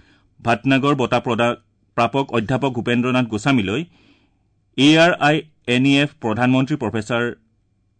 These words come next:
ফেল'শ্বিপ আগবঢ়োৱা হৈছে। অনুসন্ধান নেশ্যনেল ৰিচাৰ্চ ফাউণ্ডেশ্যনৰ বিষয়া ডক্টৰ শিৱকুমাৰ কল্যাণ ৰমনে এই কথা ঘোষণা কৰিছে। দেশৰ শ্ৰেষ্ঠ অৱসৰপ্ৰাপ্ত বিজ্ঞানী, অভিজ্ঞ গৱেষক আৰু উদ্যোগ বিশেষজ্ঞসকলক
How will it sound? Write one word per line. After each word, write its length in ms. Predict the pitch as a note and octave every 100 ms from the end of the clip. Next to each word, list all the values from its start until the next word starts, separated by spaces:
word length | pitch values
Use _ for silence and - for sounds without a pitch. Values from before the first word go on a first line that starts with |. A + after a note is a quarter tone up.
| -
ফেল'শ্বিপ 420 | A#2+ A2+ A#2 C3+ -
আগবঢ়োৱা 360 | A2+ G2 G2 F#2+
হৈছে। 300 | G2+ F#2+ F#2 D#2+ _ _ - _ _ _ -
অনুসন্ধান 540 | B2 E3 F3 F#3 G3 G3
নেশ্যনেল 340 | C3 C#3+ D3 D3+
ৰিচাৰ্চ 280 | B2 C#3 C3
ফাউণ্ডেশ্যনৰ 520 | C#3+ C#3+ C#3+ D3+ D3+ A#2
বিষয়া 200 | B2+ C3
ডক্টৰ 360 | A2+ - B2+ B2 _ _ _
শিৱকুমাৰ 460 | E3+ E3 F3 F3+ F3+
কল্যাণ 340 | E3+ B2 B2+ B2+
ৰমনে 260 | B2+ D3 E3+
এই 80 | A#2+
কথা 240 | A2 A2+ G#2+
ঘোষণা 320 | G#2+ A2+ G#2
কৰিছে। 320 | G2 F#2 F#2+
দেশৰ 320 | F#2 G2+ B2+ B2 - _ -
শ্ৰেষ্ঠ 340 | - D3 -
অৱসৰপ্ৰাপ্ত 600 | E3+ A#2 G#2+ A#2+ B2 A2+ A#2+
বিজ্ঞানী, 340 | A2+ G#2 B2+ C#3+
অভিজ্ঞ 280 | G2 G#2 A2+
গৱেষক 380 | G#2 A2+ C3 D3
আৰু 140 | B2+ C3
উদ্যোগ 340 | A#2+ G#2 G2+ C#3
বিশেষজ্ঞসকলক 880 | A#2 B2+ B2+ A2+ A#2 C3+ B2+ G#2